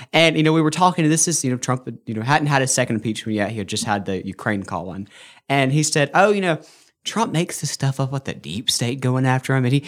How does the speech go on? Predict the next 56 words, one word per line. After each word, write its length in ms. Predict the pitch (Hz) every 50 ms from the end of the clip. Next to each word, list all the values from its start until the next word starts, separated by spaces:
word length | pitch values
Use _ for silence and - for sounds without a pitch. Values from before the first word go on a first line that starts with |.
| - - -
he 80 | 185 185
claims 260 | - 165 170 175 143
that 60 | 123
people 220 | 151 147 - 143
are 40 | 127
going 260 | 104 120 127 131 123
after 280 | 120 123 127 127 - 147
him." 100 | 135 131 - - _ _ _ _ _ _ -
I 60 | 147
said, 220 | 147 - 147 120 127
"You 80 | 135
think 180 | - - 170 170
that's 220 | - 151 - -
made 200 | 131 131 131 113
up? 220 | 107 107 135 - _ -
You 80 | 135
think 200 | - 175 175 156
people 220 | 175 175 - 156 135
really 200 | 143 156 165 156
aren't 220 | 147 151 156 151
trying 140 | - 160 156
to 40 | 147
go, 120 | 147 147 - - - -
'Oh, 200 | 151 185 196 170 -
no, 220 | 101 143 165 131
they 80 | 113 131
don't 140 | 180 190 156
go 80 | 135 127
after 220 | 123 127 - 147
him'?" 80 | 139 - - - - -
So 140 | - - 156
I 60 | 135
texted 460 | 131 - - 190 214 214 - - 156 127
him 160 | 143 107 104
last 300 | 107 104 104 - - 135
week, 280 | 156 151 104 - - - - - - - - -
and 80 | 143
I 80 | 143 147
said, 320 | 143 - 156 143 131 - - - _ _ _ -
"So 120 | - 120
you 120 | 131 143 156
mean 160 | 165 165 160
to 80 | 151 -
tell 240 | - - 139 143
me 120 | 147 147 131
after 220 | 120 120 - 117
this 160 | 113 120 -
man 180 | - 123 120 117
was 140 | 113 110 107
impeached 400 | 101 101 - 117 110 - - -
twice 560 | - - 127 120 113 117 123 131 - - - -
and 80 | 113 117
he 60 | 127
was 120 | 123 120 110
arrested 380 | 113 117 117 117 - - 104
twice, 340 | - - 127 123 123 127 -